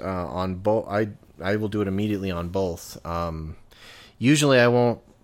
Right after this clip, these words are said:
as per standard dating conventions, we usually try to, I try to have a phone call with that person beforehand, or at least a, you know, a few emails or something. So there's always that digital trail where, um,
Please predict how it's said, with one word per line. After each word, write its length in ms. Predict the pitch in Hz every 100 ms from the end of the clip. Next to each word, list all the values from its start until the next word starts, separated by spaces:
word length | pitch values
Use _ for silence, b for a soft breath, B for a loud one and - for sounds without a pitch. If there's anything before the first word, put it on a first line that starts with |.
| -
as 400 | 80 113 110 101
per 520 | - - 104 101 95 95
standard 520 | - 92 95 92 90
dating 300 | 90 92 92
conventions, 640 | 92 90 113 - 92 90
we 80 | 98
usually 320 | 104 101 98
try 160 | - 101
to, 120 | 92
I 60 | 98
try 160 | 120
to 60 | 95
have 100 | 90
a 60 |
phone 240 | 85 123 117
call 200 | 107 90
with 120 | 80
that 180 | 82 78
person 320 | 90 82 90
beforehand, 580 | 85 - 120 101 85 82
or 100 | 82
at 80 | 80
least 300 | 85 87 -
a, 100 | 82 - -
you 60 | -
know, 180 | - 80
a 220 | 78 85
few 240 | - 95
emails 520 | 87 92 90 85 85 90
or 120 | 82
something. 400 | 87 90 85 90 B B B B B B
So 140 | 113
there's 160 | 117 120
always 300 | 123 120 107
that 200 | 101 95
digital 480 | 117 107 101 92
trail 500 | 90 120 120 104 98
where, 440 | 92 92 90 87 - B B B -
um, 440 | 92 87 85 85